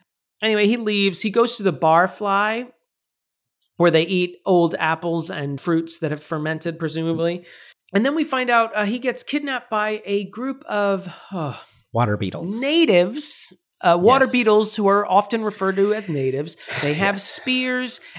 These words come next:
Speaker 1: and they want to sacrifice Zipper to their god, who we eventually find out in Act Three is a giant frog.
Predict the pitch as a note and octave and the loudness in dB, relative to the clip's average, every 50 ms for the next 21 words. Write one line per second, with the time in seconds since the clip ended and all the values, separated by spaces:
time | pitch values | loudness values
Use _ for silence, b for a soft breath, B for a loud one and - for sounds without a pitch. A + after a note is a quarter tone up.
0 | B B F3 F#3+ F#3+ F#3 F3+ F#3 E3+ F#3 F3+ E3+ - E3 D#3 - - G3+ F#3+ F#3+ | B B -4 -2 -2 -2 -2 -2 -4 -4 -6 -8 -8 -8 -8 -4 -2 -2 -2 -2
1 | F#3+ F#3 E3+ - E3+ D#3+ E3 D3+ D#3 D3 D3 D3+ D3 D3 D#3 D3+ D3 C#3 C#3+ - | -4 -8 -8 -4 -2 -2 -2 -2 -4 -4 -4 -4 -4 -4 -4 -4 -4 -4 -6 -8
2 | - D3+ D3 C#3+ C3+ C3+ C#3+ C#3 C3+ C3 C3 B2+ C3 C3+ - b b b b _ | -6 -6 -4 -4 -6 -6 -6 -6 -6 -6 -6 -8 -10 -14 -16 b b b b _
3 | - D#3 D3 C#3 C3 B2+ - - C#3 D3 E3 D3+ C#3 D3 C#3+ D3 C#3 C#3+ D3+ D3 | -4 -2 -2 -2 -2 -4 -6 -6 -2 0 0 0 2 0 -2 -2 -2 -2 -4 -4
4 | C3+ - C#3+ C#3 - - C3+ C3 C3 C3 B2+ C3 C3+ C3+ C3 B2+ B2 B2 - F3+ | -4 -6 -8 -8 -8 -8 -8 -6 -6 -8 -8 -10 -12 -14 -12 -12 -14 -16 -16 -14
5 | E3+ G#3 C#4 C4+ C4 B3 A3 B B B B B - F#3 E3 E3+ F#3 E3+ D#3 - | -8 -6 -4 -4 -4 -4 -6 B B B B B -2 -2 0 0 -2 -2 -4 -6
6 | - - D3+ C#3 C3+ C#3 C#3+ C#3 C3+ C3+ _ _ _ _ _ _ _ _ _ - | -10 -8 -6 -6 -6 -6 -6 -8 -10 -12 _ _ _ _ _ _ _ _ _ -20
7 | - - C3 C3+ - C3 B2+ A#2+ A2+ A#2 | -18 -10 -10 -8 -6 -6 -8 -8 -10 -14